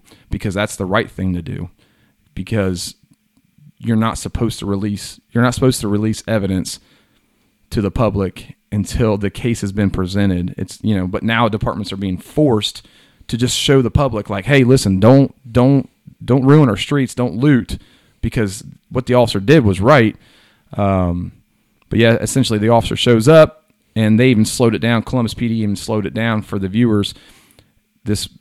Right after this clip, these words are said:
fifteen-year-old girl had this, I don't know, four or five inch knife, looked like a kitchen knife. Um, and she's, officer shows up, gets on scene, sees the girl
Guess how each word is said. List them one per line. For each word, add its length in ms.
fifteen-year-old 580
girl 300
had 200
this, 240
I 120
don't 120
know, 120
four 240
or 40
five 280
inch 360
knife, 420
looked 140
like 100
a 60
kitchen 340
knife. 300
Um, 420
and 120
she's, 440
officer 280
shows 260
up, 120
gets 180
on 100
scene, 260
sees 220
the 80
girl 400